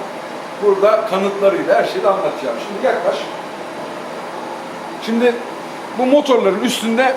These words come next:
bilgi yazar burada. Der ki, iki bin yedi yüz yirmi devir yazar, elli hertz'de verir. Elli hertz'de bizim makinelerin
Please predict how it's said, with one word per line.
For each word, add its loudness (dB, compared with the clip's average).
bilgi 0
yazar 4
burada. -2
Der 4
ki, 2
iki -2
bin 0
yedi 2
yüz 0
yirmi 4
devir 6
yazar, 4
elli 4
hertz'de 2
verir. 0
Elli 4
hertz'de 0
bizim -4
makinelerin 0